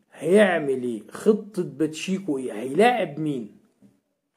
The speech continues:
باتشيكو هيلاعب ال-، في الماتش ال-، الإسماعيلي مجموعة الأساسية، يعني المين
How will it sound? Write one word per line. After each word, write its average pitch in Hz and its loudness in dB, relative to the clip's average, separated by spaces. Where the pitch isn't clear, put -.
باتشيكو 320 8
هيلاعب 185 4
ال-، 147 0
في 160 -2
الماتش 147 0
ال-، 123 -6
الإسماعيلي 196 -2
مجموعة 156 -2
الأساسية، 117 -8
يعني 107 -10
المين 139 -2